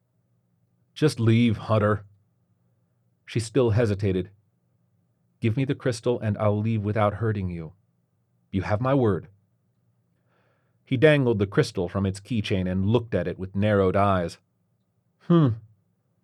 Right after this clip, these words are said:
I don't know. I was just minding my business and settling in to watch my show and have dinner, and you come in trying to murder me.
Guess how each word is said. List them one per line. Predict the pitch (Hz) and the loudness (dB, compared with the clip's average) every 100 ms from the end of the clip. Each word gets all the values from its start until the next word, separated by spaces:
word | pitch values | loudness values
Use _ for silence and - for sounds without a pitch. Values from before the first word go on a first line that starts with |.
| _ _ | _ _
I | 104 | 0
don't | 135 165 | 2 6
know. | 175 165 107 90 - _ _ _ _ _ _ | 6 6 6 2 -4 _ _ _ _ _ _
I | 107 | 4
was | 151 185 | 6 6
just | 147 | 4
minding | 110 107 123 123 | 4 4 2 2
my | 113 | 2
business | 92 135 120 95 | 2 2 0 -2
and | 98 95 | -2 -2
settling | - 120 113 110 | 2 2 2 2
in | 120 | 2
to | |
watch | 101 110 104 | 2 2 2
my | 98 | -2
show | 95 - 135 120 | -4 2 4 6
and | 101 | 4
have | 101 98 | 0 0
dinner, | 98 139 101 | 0 2 2
and | 92 | 0
you | 101 156 | 0 0
come | 127 107 | 0 0
in | 95 | 0
trying | 92 120 104 | 0 0 2
to | |
murder | 92 104 147 143 | 2 4 4 4
me. | 90 80 | 0 -6